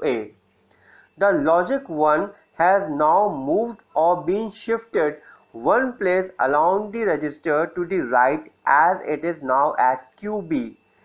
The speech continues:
So the parallel output will be zero, one, zero, zero. So you have seen that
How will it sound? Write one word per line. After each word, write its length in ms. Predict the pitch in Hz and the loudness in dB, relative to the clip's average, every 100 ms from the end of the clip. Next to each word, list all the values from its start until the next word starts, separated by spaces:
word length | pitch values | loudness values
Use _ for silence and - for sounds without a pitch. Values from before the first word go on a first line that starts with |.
| _ _ | _ _
So 520 | - 214 147 156 - _ _ | -4 2 2 2 -4 _ _
the 140 | 160 | -4
parallel 680 | 170 - 175 175 196 214 220 - | -4 0 2 4 2 2 0 0
output 520 | 156 156 - 180 - _ _ | 0 0 -2 -4 -6 _ _
will 240 | 151 147 | -6 -4
be 340 | 139 160 185 190 _ _ _ | -2 -2 -2 -8 _ _ _
zero, 580 | 123 156 147 131 160 208 - _ - | -8 -2 0 2 0 -2 -12 _ -14
one, 520 | 127 156 139 139 185 _ _ _ | -2 2 2 0 -8 _ _ _
zero, 540 | 131 143 160 151 180 202 _ 165 | -10 -4 0 0 -2 -4 _ -10
zero. 460 | 185 233 131 101 - _ _ _ _ _ _ _ _ | -4 -2 -2 -4 -10 _ _ _ _ _ _ _ _
So 200 | - 196 | -2 0
you 200 | 202 180 | 2 2
have 240 | 165 170 165 | 2 0 -2
seen 340 | 196 208 214 | -4 -4 0
that 380 | 165 147 160 | 2 2 0